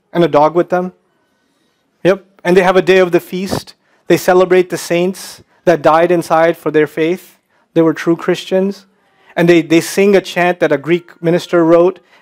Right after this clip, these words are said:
And when they sing it, they believe that the saints' souls come back into the church and they pray for them. And there's actually a place where they believe in the, the ancient city of Ephesus. It's pretty funny. In Turkey, there's a big sign that says, "Seven sleepers this way." <laughs> It's silly. But anyway,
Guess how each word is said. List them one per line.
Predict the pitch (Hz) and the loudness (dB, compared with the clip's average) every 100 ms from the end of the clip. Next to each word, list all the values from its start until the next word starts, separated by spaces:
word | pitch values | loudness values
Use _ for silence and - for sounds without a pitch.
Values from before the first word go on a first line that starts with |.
| - | -4
And | 165 | -2
when | 170 | 0
they | 160 | 0
sing | 147 - 208 | 0 0 2
it, | 185 175 - _ _ | 2 0 -4 _ _
they | 165 | -2
believe | 170 180 185 165 | 0 2 2 0
that | 160 | -2
the | 156 | -4
saints' | - 180 175 | -2 -2 -2
souls | - - 190 185 170 156 | -6 -6 0 2 2 0
come | - 175 | -4 -2
back | 160 175 180 | 2 0 0
into | 175 170 | -8 -6
the | 160 | -8
church | - 190 170 - - _ 165 | -2 0 0 -4 -18 _ -4
and | 156 | -2
they | 151 | -2
pray | - 170 | 0 -2
for | 180 175 | 0 0
them. | 185 185 - _ - | 0 -2 -8 _ -8
And | 170 170 | -2 2
there's | 175 170 | 2 4
actually | 175 - 185 180 | 0 -2 -2 0
a | 165 | 0
place | - 202 190 175 | 2 0 0 -2
where | 170 | 0
they | 170 | 2
believe | 175 170 | 2 0
in | 165 | 0
the, | 151 | -4
the | 147 151 | -4 -2
ancient | 165 175 - | -2 -4 -4
city | 165 | -2
of | 151 | -2
Ephesus. | 180 190 165 151 143 - _ | -2 -4 -2 -4 -4 -10 _
It's | - | -4
pretty | 220 185 | 0 0
funny. | - 170 156 | 0 -2 0
In | 131 | -2
Turkey, | 160 151 | -4 -2
there's | 151 139 | 0 0
a | 131 | -2
big | 151 | -6
sign | - 139 143 123 - _ - | -4 -2 0 -2 -8 _ -8
that | 139 | -2
says, | 156 135 - _ - | -2 -2 -6 _ -10
"Seven | - 170 170 | -2 0 0
sleepers | - 165 160 139 120 | -2 -4 -2 -4 -2
this | 143 - | -6 -4
way." | 143 127 156 - | -2 0 -2 -4
<laughs> | - 285 - - - 427 208 - 180 180 - - - - - _ | -12 -14 -8 -6 -2 2 2 2 0 -2 -4 -8 -10 -14 -16 _
It's | 208 143 | -8 -8
silly. | - - - 160 135 127 | -10 -16 -2 -2 0 0
But | 175 | 0
anyway, | 233 254 185 147 | 4 4 4 2